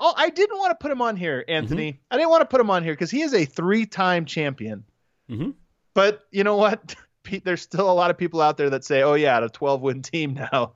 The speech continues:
Speaker 1: <laughs> Look what happens once K D leaves." And, uh, I hate it. I disagree with it. I, I am polarized on this. I am on one very s-, far end of the spectrum. I think he's great, but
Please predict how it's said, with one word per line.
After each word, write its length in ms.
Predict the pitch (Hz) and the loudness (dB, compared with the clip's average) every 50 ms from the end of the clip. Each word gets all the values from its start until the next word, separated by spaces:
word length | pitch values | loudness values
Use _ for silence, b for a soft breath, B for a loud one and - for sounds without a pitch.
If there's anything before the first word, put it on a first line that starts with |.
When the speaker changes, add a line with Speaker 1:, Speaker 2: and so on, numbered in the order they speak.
| - | -14
Speaker 1:
<laughs> 60 | - 226 | -14 -10
Look 260 | 233 - 156 151 160 | -4 -2 -2 2 2
what 120 | 160 139 | 2 2
happens 360 | 131 147 143 139 139 135 123 | 4 2 0 0 -4 -8 -8
once 180 | 123 127 120 - | -8 -8 -8 -6
K 200 | - 139 127 123 | -6 -4 -4 -4
D 140 | 120 120 117 | -2 -4 -4
leaves." 300 | 110 107 107 107 107 110 | -4 -4 -6 -6 -8 -8
And, 260 | 113 107 107 104 b b b b b b b b b b - | -8 -8 -8 -10 b b b b b b b b b b 0
uh, 220 | - 127 123 120 - - | 2 2 2 2 2 0
I 140 | 156 156 | 0 -2
hate 280 | 143 127 165 180 202 196 | -2 -2 -2 0 2 2
it. 200 | 220 214 - _ - | 0 0 -2 _ -4
I 100 | 143 143 139 | -4 -2 -2
disagree 480 | 139 156 - - 147 135 147 165 175 180 | -4 -6 -8 -8 -10 -6 -4 -2 0 0
with 140 | 185 175 | 0 -2
it. 120 | 196 190 - - | -2 -4 -4 -2
I, 360 | - 143 160 165 175 180 165 - _ _ _ _ - 160 160 - - - _ _ - | 0 2 2 2 2 0 -2 -6 _ _ _ _ 0 0 0 0 -6 -16 _ _ -2
I 160 | 160 165 185 202 190 | 0 2 2 2 0
am 180 | 202 202 190 | -2 -2 -4
polarized 640 | - - 196 196 196 196 196 190 190 196 196 190 - - | -6 -6 -6 -4 -2 0 0 2 0 0 -2 -6 -8 -2
on 240 | - 160 165 175 180 | 0 2 2 0 0
this. 260 | 196 220 247 - - - | -2 -4 -4 -4 -4 -2
I 80 | 143 147 | 0 0
am 160 | 151 156 156 | 0 0 -2
on 180 | 151 151 147 139 | -2 -4 -4 -4
one 400 | 147 156 160 175 160 - - - _ _ _ _ _ _ - | -4 -4 -4 -4 -8 -14 -18 -20 _ _ _ _ _ _ -4
very 300 | 139 156 160 165 160 156 | 0 2 2 2 0 -2
s-, 160 | 139 - - - | -6 -8 -14 -20
far 240 | - - 165 160 156 | -2 0 2 2 2
end 120 | 156 156 156 | 2 -2 -4
of 60 | 139 | -8
the 60 | 139 | -8
spectrum. 400 | - - 160 160 156 - 185 170 | -6 -4 -4 -4 -2 -4 -6 -6
I 80 | 139 123 | -6 -6
think 200 | - 147 135 - | -6 -8 -8 -8
he's 120 | 135 117 - _ _ _ _ _ _ _ _ _ _ _ - | -10 -12 -12 _ _ _ _ _ _ _ _ _ _ _ -2
great, 320 | 127 131 135 143 151 - _ b b b b b b _ | 2 4 4 4 2 0 _ b b b b b b _
but 300 | - 131 123 120 - - | 2 2 2 2 -2 -8